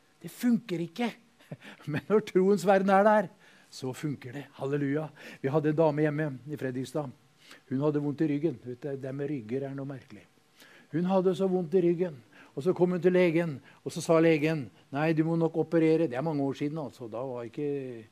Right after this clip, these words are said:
sånn som i dag. «Du må nok operere.» «Eh, nei», sa hun. Hun, hun, hun tvilet på det. «Nei, jeg må, nei, la meg tenke på det», sa hun. Og så dro hun hjem.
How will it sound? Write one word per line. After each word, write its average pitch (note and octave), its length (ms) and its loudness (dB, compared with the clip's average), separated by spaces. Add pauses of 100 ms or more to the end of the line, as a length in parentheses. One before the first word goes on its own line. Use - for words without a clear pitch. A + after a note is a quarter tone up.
(960)
sånn D3 220 0
som D#3 140 -4
i D3 40 -2
dag. C#3 240 2
«Du C#3+ 80 0
må E3 160 2
nok D#3+ 220 2
operere.» E3 480 4 (2250)
«Eh, C3 1400 -4
nei», D#3+ 800 0
sa D#3 240 -2
hun. D#3 160 -4
Hun, D3 540 -6
hun, D3 160 -4 (260)
hun C#3 180 -6
tvilet B2+ 380 -4
på D3+ 140 -4
det. C3 180 -6
«Nei, C3+ 300 -6
jeg D#3 180 -4
må, D3+ 160 -6
nei, D#3+ 240 -4
la F3 140 0
meg F#3+ 140 -2
tenke D#3+ 280 -2
på D3+ 140 2
det», F3 100 0
sa F#3+ 160 2
hun. E3 140 -4 (500)
Og - 80 -18
så D3+ 120 -4
dro C3+ 180 0
hun C3 80 -2
hjem. A#2 180 -6